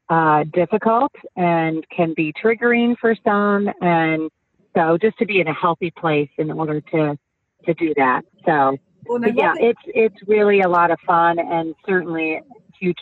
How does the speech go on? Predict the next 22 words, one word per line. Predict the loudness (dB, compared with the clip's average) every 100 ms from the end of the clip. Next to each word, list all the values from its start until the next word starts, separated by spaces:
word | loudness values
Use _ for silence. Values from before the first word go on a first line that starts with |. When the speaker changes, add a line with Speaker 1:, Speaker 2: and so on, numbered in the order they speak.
| -2
Speaker 1:
passion | 0 0 -4
of | -8 -4
mine, | 0 2 2 0 -6 _ _ _ _
um, | 0 2 2 0 -6 -14 _ -2
to | -2 -2 _
be | -2 0 2
working | 0 0 -6 -6 -6 -8 -12 _
and | -2 -2 -2 -2
to | -4 -4 -4
affirm | -4 -2 0 2 0
each | -2 -2
other | 0 0 0
and | -2 -2
to | -4 -4
really, | 0 2 2 0
it's | -2 -6 _
really | 0 0 0 -2
healing | -2 0 -2 -6 -10 _ -6
for | -2
everybody | -2 0 0 0 0
as | 0 -2
well. | -2 -2 -4